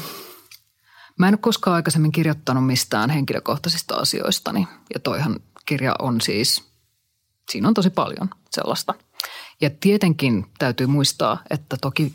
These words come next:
siinä on myös rajat, että on asioita myös, joita en kerro – mutta on kertonut aika paljon. Ja tota, ähm, mä koin, että se oli pakko kirjoittaa noin,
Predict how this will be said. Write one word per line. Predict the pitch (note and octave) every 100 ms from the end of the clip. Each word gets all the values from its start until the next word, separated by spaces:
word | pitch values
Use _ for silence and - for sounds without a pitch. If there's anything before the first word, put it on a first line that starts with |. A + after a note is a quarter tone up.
| -
siinä | - D#3+ G#3+
on |
myös | C#3 C#3
rajat, | C#3 D3 - - - -
että | C3+ A2
on | B2
asioita | A#2+ - G#2+ B2 -
myös, | F3 C3+ -
joita | C#3+ C#3+ C#3
en | E3+
kerro – | - - - - _ _
mutta | C#3+ B2+ - - -
on | D3 C3+
kertonut | D3+ - G3+ G3
aika | G3
paljon. | G3+ A#2 G2+ - - - - - - -
Ja | C#3 C#3
tota, | B2+ C#3 C3 - C#3+ C#3 A#2 - _ _ _ _ _ _ -
ähm, | D#3+ D#3+ D#3 D3+ F3+
mä | -
koin, | A3+ G#3
että | - E3
se | D#3+
oli | D#3+
pakko | F#3+ F#3+ D#3
kirjoittaa | - E3+ D#3 - C#3+ C3+ - _ _ _ D#3+
noin, | D3 C#2+ -